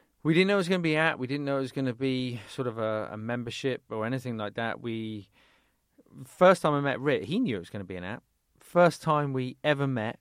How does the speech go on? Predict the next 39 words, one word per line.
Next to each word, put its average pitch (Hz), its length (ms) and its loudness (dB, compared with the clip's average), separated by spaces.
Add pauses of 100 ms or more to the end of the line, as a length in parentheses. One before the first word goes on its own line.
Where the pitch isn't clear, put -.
we 131 100 -6
went 127 160 0
out 113 120 -2
for 120 80 -10
dinner 110 320 -2
and 107 80 -4
he 104 80 -6
said 107 300 -4
it 107 120 -8
should 104 180 -14
be 110 80 -6
the 104 100 -6
Nike 120 320 -4
Plus 107 260 -6
of 104 80 -10
meditation. 101 640 -8
I 101 140 -4
had 101 140 -6
no 139 280 2
idea 110 240 0
what 85 120 -6
he 92 40 -6
was 87 120 -10
talking 98 320 -8
about 98 340 -2 (600)
and 101 600 -4
I 104 60 -4
didn't 120 160 -4
know 107 100 -4
what 98 120 -2
an 98 100 -6
app - 200 -10
was 101 420 -4 (100)
and 101 760 -8 (120)
I 104 100 -8
said, 104 180 -6
"It 104 80 -4
won't 113 200 -2
work. 92 420 -6